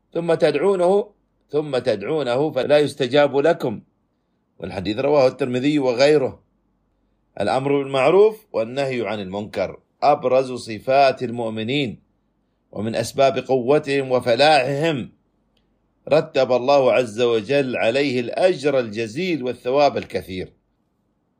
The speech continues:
كما قال عز وجل: "لا خير في كثير من نجواهم إلا من أمر بصدقة أو معروف أو إصلاح بين الناس،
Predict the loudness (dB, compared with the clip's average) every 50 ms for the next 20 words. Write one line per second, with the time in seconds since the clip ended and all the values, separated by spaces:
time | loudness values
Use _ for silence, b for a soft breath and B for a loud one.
0 | _ _ _ _ _ _ 0 0 0 2 -2 0 2 4 4 4 4 2 0 -2
1 | -4 -4 -4 -4 -2 -2 -4 0 2 2 2 2 0 0 0 0 0 -2 -4 -4
2 | -8 -8 -6 -8 -6 -6 -4 -4 -2 -2 -4 -4 -6 -10 -8 -8 -8 -6 -4 -2
3 | 0 2 2 2 0 -2 -4 -6 -10 -14 _ _ _ _ _ _ -12 -10 -8 -4
4 | -2 -2 -2 -2 -4 -6 -8 -6 -4 -4 -4 -2 -2 -2 -2 -2 -2 -4 -6 -4
5 | -4 -2 0 0 -2 0 -4 -6 -6 -8 -10 -8 -8 -8 -6 -4 -4 -2 -2 -2
6 | -2 -2 -4 -6 -8 -10 -16 -16 -14 _ -4 -2 -2 0 -2 -4 -4 -4 -2 0
7 | 0 2 0 -2 -4 -2 -2 -2 -2 -2 -6 -6 -4 -4 -4 -4 -4 -6 -10 -20
8 | -20 _